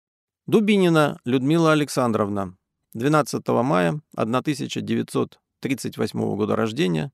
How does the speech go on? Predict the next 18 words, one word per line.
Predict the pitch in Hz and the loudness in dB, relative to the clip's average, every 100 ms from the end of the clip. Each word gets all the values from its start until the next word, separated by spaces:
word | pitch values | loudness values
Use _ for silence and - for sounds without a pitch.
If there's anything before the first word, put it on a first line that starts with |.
| _ _ _ | _ _ _
студентка | - 143 175 170 - 120 | -8 -4 -2 -2 -2 -2
третьего | 139 123 117 110 | -2 0 0 0
курса | 143 135 117 | -2 -6 -4
инженерно-экономического | 113 110 131 117 113 107 117 117 117 - - 110 | -2 -2 0 0 -2 -2 -2 0 -2 -4 -4 -6
факультета | - - 110 - 143 - | -4 -6 -6 -4 -4 -4
упи. | - 120 - 95 - _ _ _ _ _ _ _ | -4 -6 -6 -8 -10 _ _ _ _ _ _ _
Была | 123 156 | 2 4
очень | 151 151 156 | 4 2 0
активна | 156 165 131 107 | 0 0 2 0
в | - | -2
туристическом | 120 113 127 - - 123 | -4 -4 -8 -8 -8 -8
клубе | - 113 107 110 | -4 -4 -2 -6
института. | 110 107 - 107 - - 101 _ _ _ _ _ _ _ _ _ _ | -6 -6 -6 -6 -8 -12 -16 _ _ _ _ _ _ _ _ _ _
Слободин | - 151 214 180 160 135 123 120 _ _ _ _ _ _ | -4 2 4 4 4 4 2 -4 _ _ _ _ _ _
Рустем | 127 135 - 139 | 0 0 2 2
Владимирович. | 123 131 123 117 110 104 104 - _ _ _ _ _ _ | 4 2 2 2 2 0 -6 -14 _ _ _ _ _ _
Одиннадцатого | 139 139 160 131 - 120 117 | 0 2 2 2 -2 0 2
января | 113 120 120 135 175 | 2 2 0 0 -2